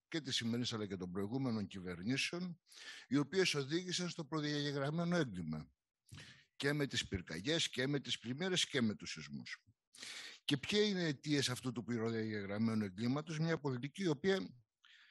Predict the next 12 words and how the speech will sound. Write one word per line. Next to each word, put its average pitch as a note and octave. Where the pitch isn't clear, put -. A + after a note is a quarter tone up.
μεταφέρει C3
στο, F#2+
στις -
καλένδες E3
τις D3
αναγκαίες D3
υποδομές, E3
οι A#2
οποίες D3+
μπορούν D#3+
να D#3
προστατεύσουν A2